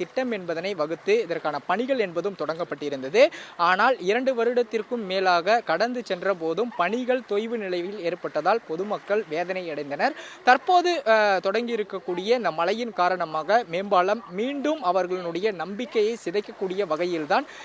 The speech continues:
தேங்கக்கூடிய வகையில் இருக்கக்கூடிய காட்சி என்பதனையும் ஒளிப்பதிவாளர் பாலா நேரலையில் காட்டி வருவதை பார்க்க முடியும்.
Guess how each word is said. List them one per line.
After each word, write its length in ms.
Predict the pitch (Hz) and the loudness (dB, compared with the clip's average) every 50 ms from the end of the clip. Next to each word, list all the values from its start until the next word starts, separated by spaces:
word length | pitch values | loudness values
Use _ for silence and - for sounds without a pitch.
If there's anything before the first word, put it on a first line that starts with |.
| - - - - | -20 -14 2 4
தேங்கக்கூடிய 640 | 226 262 302 339 320 - - 269 254 240 247 254 247 190 | 4 4 6 6 4 4 4 -2 -2 0 0 0 2 2
வகையில் 320 | 180 175 190 220 220 214 190 | 0 0 0 -2 -2 -2 -2
இருக்கக்கூடிய 520 | 190 190 - 185 - 180 175 165 185 208 - - | -4 -2 -4 -6 -6 -4 -4 -2 -2 -2 0 0
காட்சி 280 | 156 185 190 - 220 190 170 | 0 0 0 -2 -6 -6 -6
என்பதனையும் 480 | 165 156 156 151 147 151 165 214 240 226 175 | -4 -6 -4 -4 -4 -4 -4 -4 -4 -2 -2
ஒளிப்பதிவாளர் 640 | 175 208 208 - 196 185 175 165 160 156 160 147 135 135 | -2 -2 0 -2 -2 -2 0 2 4 4 4 2 0 0
பாலா 260 | 156 180 202 214 233 226 170 165 | 2 2 4 4 2 0 0 -2
நேரலையில் 440 | 185 208 214 202 185 185 208 202 - 156 | -2 -2 0 -2 -2 -2 -2 -4 0 0
காட்டி 260 | 160 175 - 220 190 170 | -2 -2 -2 -4 -4 -4
வருவதை 260 | 156 147 151 175 185 180 - | -2 -2 -2 -2 -4 -2 0
பார்க்க 280 | 151 156 151 - 160 143 | -2 -2 -2 -4 -8 -6
முடியும். 320 | 143 147 160 - - 320 | -6 -4 2 2 2 0